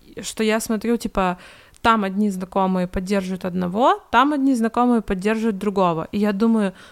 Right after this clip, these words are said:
«Нахуй вы это делаете, <laughs> типа, ребята?» Ну, во-первых, вас же слушают больше. Ну, типа, если там,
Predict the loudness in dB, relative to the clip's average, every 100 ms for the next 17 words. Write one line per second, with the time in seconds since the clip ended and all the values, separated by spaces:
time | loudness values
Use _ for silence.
0 | -12 -4 0 0 0 -2 -2 -2 -2 -4
1 | -2 0 2 2 4 0 2 0 2 2
2 | 2 2 2 2 -2 -4 -12 0 2 2
3 | 2 2 0 2 2 4 0 0 0 2
4 | 0 0 0 -2 -2 -10 -14 -18 -20 -2
5 | -2 0 0 2 2 0 -4 0 0